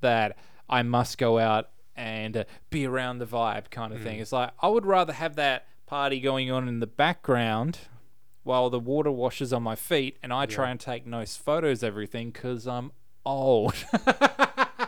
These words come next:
Speaker 1: And there's nothing wrong with that.
Speaker 2: Yeah. No, fair enough. I think, yeah, it'd be the same. I'd just swap the, the camera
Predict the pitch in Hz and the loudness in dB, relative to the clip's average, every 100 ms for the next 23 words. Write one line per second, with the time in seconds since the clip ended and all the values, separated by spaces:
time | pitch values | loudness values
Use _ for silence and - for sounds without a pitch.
0 | - 466 - - - - 277 165 160 160 | -4 -6 -8 -18 -16 -14 -6 -2 0 -2
1 | 151 170 165 185 156 147 165 175 151 127 | 2 2 4 2 6 8 8 8 0 0
2 | 113 90 - - 135 127 92 - - - | -2 -2 -10 -6 0 0 -2 -12 -18 -10
3 | 143 131 156 120 123 135 127 156 143 131 | -4 -2 -2 -2 -4 -8 -10 -8 -10 -10
4 | - 135 117 123 113 - 123 120 117 - | -8 -8 -6 -8 -8 -6 -4 -2 -4 -6
5 | 120 113 - 113 110 110 - - 117 110 | -8 -8 -6 -8 -8 -12 -14 -10 -6 -6
6 | 113 | -6